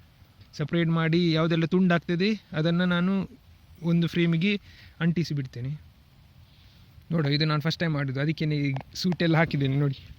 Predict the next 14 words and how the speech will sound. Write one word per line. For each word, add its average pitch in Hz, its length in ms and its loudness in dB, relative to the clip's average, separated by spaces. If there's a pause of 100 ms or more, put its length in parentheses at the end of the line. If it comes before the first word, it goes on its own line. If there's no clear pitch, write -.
(720)
ಸೂಟೆಲ್ಲ 156 400 0
ಸೆಟ್ 175 340 -2
ಆಗಿ 156 220 2
ಉಂಟು. 143 220 0 (360)
ಸೂಟ್ 160 220 -2
ಅಂದರೆ 175 220 2
ನಾರ್ಮಲ್, 180 360 4
ಆ, 151 960 -4
ಕಚ್ಚದ 156 340 -2
ಹಾಗೆ. 143 300 -4 (880)
ಸ್ಮೋಕರ್ 196 300 2
ಕೊಡ್ತೇನೆ, 165 400 0
ಕೊಡಲೇಬೇಕು, 160 540 0 (580)
ಆ, 139 480 -6